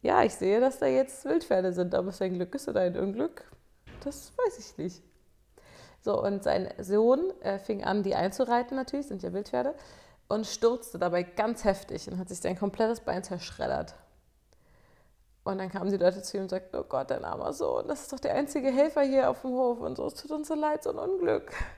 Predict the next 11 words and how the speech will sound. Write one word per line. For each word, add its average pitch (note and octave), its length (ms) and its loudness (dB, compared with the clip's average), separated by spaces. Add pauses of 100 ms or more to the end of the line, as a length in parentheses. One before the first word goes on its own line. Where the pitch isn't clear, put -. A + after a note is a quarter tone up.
Und A#3+ 80 -4
er A#3+ 100 2
sagte, A#3 400 -2 (840)
„Also G3+ 220 0
ich G3+ 100 0
sehe, G3+ 220 4
dass B3+ 220 4
mein A3 200 2
Sohn A3+ 400 4
sein A3 240 2
Bein G#3+ 340 2